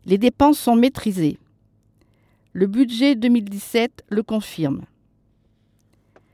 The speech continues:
Ces efforts nous permettent de maintenir un niveau élevé d'investissement au service de la création d'emplois et du tissu économique local, mais aussi de l'attractivité des communes de notre territoire,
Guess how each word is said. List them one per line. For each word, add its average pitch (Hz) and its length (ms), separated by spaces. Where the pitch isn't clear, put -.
Ces 226 280
efforts 330 400
nous 277 100
permettent 277 540
de 233 80
maintenir 277 520
un 226 140
niveau 254 400
élevé 294 380
d'investissement 247 920
au 208 100
service 262 420
de 233 80
la 208 140
création 277 500
d'emplois 220 480
et 220 100
du 247 160
tissu 302 460
économique 247 600
local, 214 540
mais 247 240
aussi 294 460
de 220 100
l'attractivité 277 880
des 214 80
communes 269 560
de 220 140
notre 226 260
territoire, 240 680